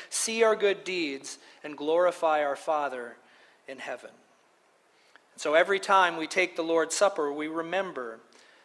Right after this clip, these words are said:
that we are sinners. And it allows us to be able to live in humility and gratitude, knowing that whatever we receive that we don't deserve, but God gives it anyway. Okay, because we remember that God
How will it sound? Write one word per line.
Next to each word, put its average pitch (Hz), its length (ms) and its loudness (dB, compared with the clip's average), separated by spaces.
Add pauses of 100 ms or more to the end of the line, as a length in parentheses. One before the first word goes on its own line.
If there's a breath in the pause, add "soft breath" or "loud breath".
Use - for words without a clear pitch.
(120)
that 139 100 -8
we 156 160 0
are 160 80 2
sinners. 139 760 -6 (960 loud breath)
And 147 100 -6
it 147 100 -8
allows 165 400 4
us 160 200 2
to - 120 -10
be 165 180 0
able 170 160 0
to 185 100 -2
live 196 360 4
in 180 80 -4
humility 190 640 0
and 165 140 -4
gratitude, 180 800 0 (260 loud breath)
knowing 185 460 0
that 151 220 2
whatever 170 360 0
we 185 200 -4
receive 160 640 -8
that 135 160 -10
we 151 160 -8
don't 156 400 -6
deserve, 135 840 -6
but 127 140 -10
God 139 260 -2
gives 135 240 -6
it 135 100 -10
anyway. 123 440 -10 (1200 soft breath)
Okay, 151 120 -10
because 160 360 0
we 185 160 -2
remember 180 580 0
that 151 220 -2
God 165 260 6